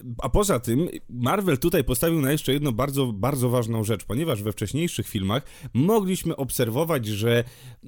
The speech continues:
gdzieś romansują z poczuciem humoru i próbują z-, znaleźć taką nową ścieżkę dla tych filmów o superbohaterach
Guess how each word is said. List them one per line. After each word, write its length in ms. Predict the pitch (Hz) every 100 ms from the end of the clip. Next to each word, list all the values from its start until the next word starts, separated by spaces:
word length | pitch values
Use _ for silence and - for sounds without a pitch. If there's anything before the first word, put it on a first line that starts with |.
| 71 - _ -
gdzieś 420 | - 113 107 180
romansują 800 | 139 151 147 135 - 147 190 127
z 60 | 110
poczuciem 420 | - 113 113 107
humoru 440 | - 104 135 170 127
i 60 |
próbują 680 | - 113 104 160 151 139 117 113
z-, 180 | 110 104
znaleźć 400 | 98 143 151 -
taką 220 | 117 117
nową 400 | 117 151 160 127
ścieżkę 420 | - 151 - 131
dla 100 | 117
tych 180 | 107 -
filmów 460 | 135 131 110 - -
o 120 | 104
superbohaterach 720 | - 123 107 107 104 123 180